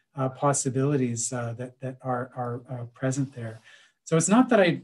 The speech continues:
I'm trying to duck the distinctions between poetics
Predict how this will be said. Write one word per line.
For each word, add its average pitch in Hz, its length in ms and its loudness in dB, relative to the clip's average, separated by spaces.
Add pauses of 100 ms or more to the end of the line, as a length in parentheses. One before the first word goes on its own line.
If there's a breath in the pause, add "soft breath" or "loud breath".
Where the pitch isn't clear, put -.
I'm 139 160 0
trying 165 280 0
to 139 80 0
duck 139 480 -2
the 156 80 -2
distinctions 165 840 -2
between 143 520 -2
poetics 143 720 -6